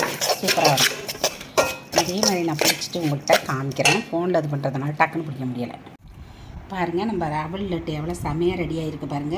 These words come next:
அவ்வளோ டேஸ்டா இருக்கும் சாப்பிட. ம், நான் உங்களுக்கு ரெண்டு மெத்தடில் செஞ்சு காட்டினேன். ஒண்ணு நெய்யில பிடிச்சி காட்டினேன், அப்புறம் வந்து பாவை கொஞ்சம் ஊத்தியும் பிடிச்சி காட்டினேன். ம், எது ஈஸியோ அதை பார்த்து நீங்க செஞ்சுக்குங்க. ஆனா செம்ம டே-, எதுல செஞ்சாலுமே அவ்வளோ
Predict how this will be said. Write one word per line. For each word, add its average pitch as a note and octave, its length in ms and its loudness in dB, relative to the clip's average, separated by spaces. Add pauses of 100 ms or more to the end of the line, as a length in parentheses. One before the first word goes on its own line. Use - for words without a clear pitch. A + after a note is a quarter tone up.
அவ்வளோ E3 380 -2
டேஸ்டா E3 360 -4
இருக்கும் D3+ 320 -8
சாப்பிட. D3 280 -4 (880)
ம், F3 200 4 (120)
நான் D#3+ 140 0
உங்களுக்கு D3+ 340 -2
ரெண்டு F3 260 0
மெத்தடில் G3 500 0
செஞ்சு D3+ 260 -2
காட்டினேன். E3 400 -2
ஒண்ணு D3 200 0
நெய்யில F3+ 380 -2
பிடிச்சி E3 200 -6
காட்டினேன், F3 300 -2
அப்புறம் D#3 220 -2
வந்து E3 220 -4
பாவை E3 300 2
கொஞ்சம் D3 240 -4
ஊத்தியும் E3 280 -4
பிடிச்சி C#3+ 200 -8
காட்டினேன். D3+ 380 -2 (760)
ம், D#3+ 240 0 (180)
எது F3+ 120 4 (140)
ஈஸியோ G3+ 320 0 (100)
அதை E3+ 200 2
பார்த்து F3 260 0
நீங்க D3+ 220 2
செஞ்சுக்குங்க. D3+ 540 -2 (320)
ஆனா D#3+ 140 0 (120)
செம்ம E3+ 300 -2
டே-, E3+ 140 -2 (100)
எதுல F3 200 -4 (100)
செஞ்சாலுமே E3 480 0
அவ்வளோ G#3 200 -2